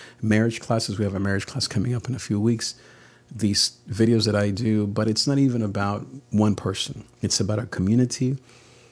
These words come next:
and it's really about the spiritual community called the body of Christ, the church of Jesus Christ. There is no perfect church,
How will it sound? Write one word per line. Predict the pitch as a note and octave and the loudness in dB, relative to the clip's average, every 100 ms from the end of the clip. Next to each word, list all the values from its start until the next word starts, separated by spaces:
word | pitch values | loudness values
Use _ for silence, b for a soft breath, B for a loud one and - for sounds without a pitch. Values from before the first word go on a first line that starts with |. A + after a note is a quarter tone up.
| B - | B -6
and | G#2 F#2+ | -2 0
it's | - - | 0 2
really | A#2+ A#2 | 4 4
about | G2+ F#2+ | 2 -2
the | G2 | -4
spiritual | - - G#2+ G#2+ | -6 -2 0 0
community | - G#2 G2 C3 | 0 0 0 -4
called | - G#2 G#2+ | -6 -6 -4
the | G2+ | -6
body | F2+ F#2+ F#2+ G2+ | -4 -2 0 -2
of | - - | -6 -10
Christ, | - - - | -8 -6 -6
the | - | -6
church | - - - - | -4 -2 -2 -2
of | |
Jesus | E2 F#2 - - | -6 -6 -6 -10
Christ. | - - - - | -10 -10 -8 -4
There | - | -2
is | G#2 - | -2 -2
no | |
perfect | G#2 - G2 G#2+ | -6 -6 -8 -8
church, | - C3 B2 | -8 -10 -10